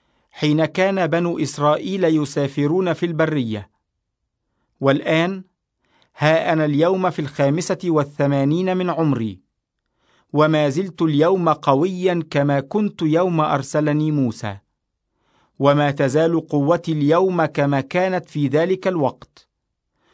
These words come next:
وما أزال مستعداً للحرب ولأية مهمة أخرى. فأعطني هذه الأرض الجبلية التي وعدني الله بها في ذلك اليوم،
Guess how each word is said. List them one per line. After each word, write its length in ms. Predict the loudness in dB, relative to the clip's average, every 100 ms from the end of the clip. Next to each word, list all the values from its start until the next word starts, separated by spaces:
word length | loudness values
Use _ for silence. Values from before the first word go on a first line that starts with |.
| _ -2
وما 480 | 2 2 2 0 0
أزال 440 | 2 2 2 0
مستعداً 680 | -2 -2 -2 0 -2 -4 -2
للحرب 720 | 0 -2 -4 -2 -2 -2 -4
ولأية 760 | 0 0 0 -2 -4 -2 -2 -2
مهمة 720 | -2 -2 0 -2 -2 -4 -6 -8
أخرى. 440 | -10 -10 -10 -10 _ _ _ _ _ _ _ _ _ _ _ _
فأعطني 760 | _ 2 2 2 0 0 0 0
هذه 360 | 0 0 0 -2
الأرض 400 | 0 -2 0 0
الجبلية 840 | 0 0 0 0 -2 -2 -2 -4 _ _ _ _ -2
التي 360 | 0 0 0 2
وعدني 640 | 4 4 2 2 0 0
الله 460 | 0 2 0 0
بها 300 | -2 -2 -2
في 220 | -2 -2 0
ذلك 380 | 0 0 -2
اليوم، 440 | -4 -2 -4 -6